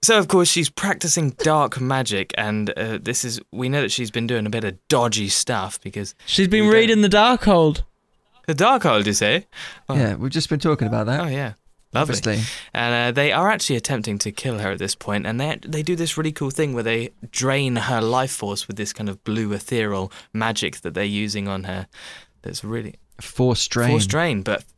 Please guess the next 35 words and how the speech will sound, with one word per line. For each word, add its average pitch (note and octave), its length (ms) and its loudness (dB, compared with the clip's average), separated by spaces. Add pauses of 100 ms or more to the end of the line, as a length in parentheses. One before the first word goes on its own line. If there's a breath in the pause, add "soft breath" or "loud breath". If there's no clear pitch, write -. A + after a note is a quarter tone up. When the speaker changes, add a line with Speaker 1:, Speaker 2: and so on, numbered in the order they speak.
(140)
Speaker 1:
actual - 320 -2
visual A#2 500 -2
force F#2+ 380 -6
drain. F#2 360 -6
Lovely A2 360 -6
to - 100 -14
see. B2 380 -8 (180)
Speaker 3:
Okay, - 320 -10
all F3+ 140 -8
right. F3+ 240 -4
God, A3 200 -4
sorry. - 280 -2
Speaker 1:
Hey. G3+ 280 2 (120)
Speaker 3:
Jesus. - 520 -8 (520)
Speaker 1:
He A2+ 140 0
is, G2+ 160 -2
to - 60 -12
be F#2+ 80 -8
fair. G#2 240 -6
Speaker 3:
Star F#3+ 220 0
Wars F3 140 0
doesn't E3 120 0
have E3+ 120 0
the E3 80 0
budget C3 340 2
that G2 80 0
Marvel's G#2 420 -2
got, G#2 160 -4
Speaker 1:
Oh, - 60 -4
Speaker 3:
obviously. C3+ 240 -2
Speaker 1:
no, D#3 180 0
no, G#2 160 0
no, A#2 200 -2
no, G#2 140 -2
no. A#2+ 280 -4